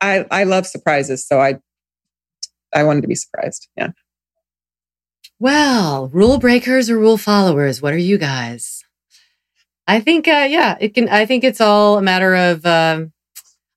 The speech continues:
Speaker 2: I think it might be interesting firstborn, secondborn, but it seems like Kat is the sixth born and she still was a rule follower. So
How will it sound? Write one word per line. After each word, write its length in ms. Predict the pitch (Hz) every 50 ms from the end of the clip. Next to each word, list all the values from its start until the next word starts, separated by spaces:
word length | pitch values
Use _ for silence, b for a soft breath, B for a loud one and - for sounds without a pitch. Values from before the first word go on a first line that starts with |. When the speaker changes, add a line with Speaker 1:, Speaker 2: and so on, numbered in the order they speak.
| _
Speaker 2:
I 60 | - 262
think 140 | 330 302
it 60 | 254 220
might 200 | 214 208 202 208
be 120 | 214 190
interesting 500 | 190 190 190 196 175 - - 185 170 160
firstborn, 480 | - - 175 170 165 - - 165 156 147
secondborn, 600 | - - 170 165 170 151 139 151 147 147 143 135
but 100 | 175 170
it 140 | 185 180
seems 360 | - - - 294 359 403 381 -
like 240 | 185 170 156 -
Kat 280 | - - - 233 285 285
is 140 | 226 214 -
the 120 | - 160
sixth 440 | 160 - - - 349 381 - - -
born 280 | - 151 156 147 147 147
and 160 | 156 147 -
she 140 | - 240 226
still 300 | 233 - - 262 302 247
was 160 | 180 143 131
a 60 | 131
rule 180 | 131 135 135 123
follower. 440 | - 127 120 123 127 127 131 131
So 540 | 131 - - - 151 147 143 143 139 139 -